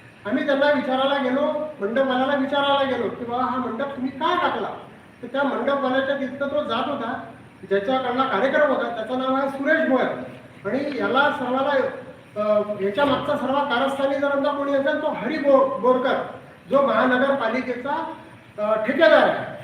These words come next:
ह्या त्याच्या म्हणण्यानुसार यांनी मा-, माझ्यावरती, माझ्या परिवारावरती,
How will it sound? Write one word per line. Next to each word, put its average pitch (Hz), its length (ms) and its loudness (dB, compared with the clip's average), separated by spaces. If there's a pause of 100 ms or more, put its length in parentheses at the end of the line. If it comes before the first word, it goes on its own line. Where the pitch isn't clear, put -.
(640)
ह्या 294 500 0
त्याच्या 285 240 0
म्हणण्यानुसार 269 800 2 (400)
यांनी 254 280 2
मा-, 202 460 -2
माझ्यावरती, 269 580 2
माझ्या 240 300 -2
परिवारावरती, 285 1080 0